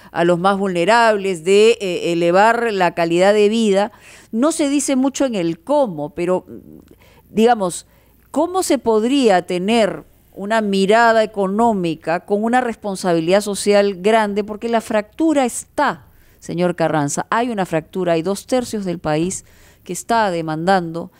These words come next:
que no solamente, eh, le den herramientas, sino que tomen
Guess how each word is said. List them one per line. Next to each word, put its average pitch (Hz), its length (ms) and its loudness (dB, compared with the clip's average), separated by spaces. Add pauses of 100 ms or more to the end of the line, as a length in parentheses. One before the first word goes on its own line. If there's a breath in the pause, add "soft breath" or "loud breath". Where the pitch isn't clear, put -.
(200 soft breath)
que 175 140 -8
no 208 100 -6
solamente, 214 720 0
eh, 156 440 2
le 160 300 4
den 226 380 2
herramientas, 175 760 -2
sino 180 240 -4
que - 240 -2 (140)
tomen 233 480 -4